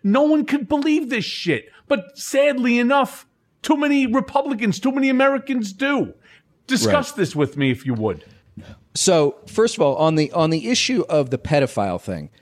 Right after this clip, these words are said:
Speaker 2: um, this is, they have literally taken a p-, a page out of the Eastern European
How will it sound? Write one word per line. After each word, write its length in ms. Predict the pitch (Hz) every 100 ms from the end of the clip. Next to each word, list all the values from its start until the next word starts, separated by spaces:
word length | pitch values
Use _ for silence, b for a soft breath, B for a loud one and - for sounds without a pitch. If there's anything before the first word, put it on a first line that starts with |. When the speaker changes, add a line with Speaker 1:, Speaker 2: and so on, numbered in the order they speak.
| b b -
Speaker 2:
um, 380 | 113 107 98 - _
this 520 | 117 110 165 214 - -
is, 580 | 147 131 120 107 - - _
they 360 | 139 143 139 - -
have 260 | 127 104
literally 680 | 110 127 165 196 180 151 139
taken 400 | - 143 131 120
a 80 | 104
p-, 180 | - - -
a 120 | 120 - _
page 480 | - 151 135 123 113 -
out 220 | 123 117
of 240 | 113 107 98 b b b -
the 160 | 123 -
Eastern 420 | 156 - 139 120
European 580 | 110 110 - 113 101